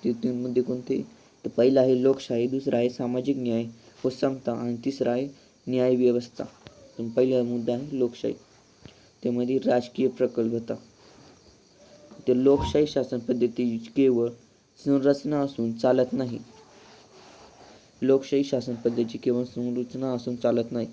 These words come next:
त्या संरचनाच्या आधारे प्रत्यक्ष व्यवहार केल्यासच लोकशाही समाजाच्या रस-, राजकीय जीवनाचा एक अविभाज्य भाग बनते.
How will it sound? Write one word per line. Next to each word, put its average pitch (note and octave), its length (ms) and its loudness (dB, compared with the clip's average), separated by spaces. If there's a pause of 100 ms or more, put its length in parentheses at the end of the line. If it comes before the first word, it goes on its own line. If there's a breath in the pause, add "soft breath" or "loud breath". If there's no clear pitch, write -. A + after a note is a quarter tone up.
(320 loud breath)
त्या C#3+ 120 6
संरचनाच्या A#2 880 0
आधारे A#2 220 0
प्रत्यक्ष B2+ 580 -4
व्यवहार A#2+ 560 4 (120)
केल्यासच B2 540 0 (640 loud breath)
लोकशाही B2+ 520 2 (500)
समाजाच्या B2+ 460 2
रस-, B2 300 -4
राजकीय B2 560 2 (240)
जीवनाचा B2 460 0
एक A#2 200 2 (120)
अविभाज्य B2 540 4
भाग B2 180 2
बनते. A#2 580 -4